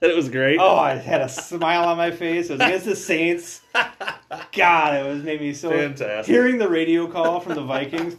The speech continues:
Speaker 1: <laughs>
Speaker 2: "This isn't week three against the Lions. This is an N F C title game.
Speaker 1: I
Speaker 2: What are you
Speaker 1: remember
Speaker 2: doing throwing
Speaker 1: that
Speaker 2: across
Speaker 1: guy.
Speaker 2: your
Speaker 1: Yeah.
Speaker 2: body?" Oh, God, it made me smile.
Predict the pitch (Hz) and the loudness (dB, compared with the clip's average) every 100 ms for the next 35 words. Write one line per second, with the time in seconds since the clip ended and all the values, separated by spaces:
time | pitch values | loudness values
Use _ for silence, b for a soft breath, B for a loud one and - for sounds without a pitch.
0 | - _ 285 277 359 330 247 233 285 262 | -18 _ -2 2 2 2 0 -2 -4 -4
1 | - 285 277 247 240 240 214 233 285 269 | -6 -4 -4 -4 -4 -4 -4 -4 -2 -2
2 | 220 226 226 302 294 254 233 214 269 254 | -2 -2 -2 -2 -2 -2 -4 -2 -2 -2
3 | 254 254 277 277 220 196 190 165 262 277 | -2 -2 0 0 -2 0 0 2 0 0
4 | - 190 285 277 277 285 277 262 247 277 | 2 4 4 2 -2 -2 -2 -4 -6 -4
5 | 285 240 160 139 202 147 131 110 - - | -4 -6 -8 -10 -12 -8 -6 -6 -8 -12
6 | 135 135 117 110 101 135 180 180 135 120 | -8 -6 -4 -6 -6 -4 -4 -2 -4 -8
7 | - 151 170 190 196 190 | -8 -6 -4 -2 -4 -6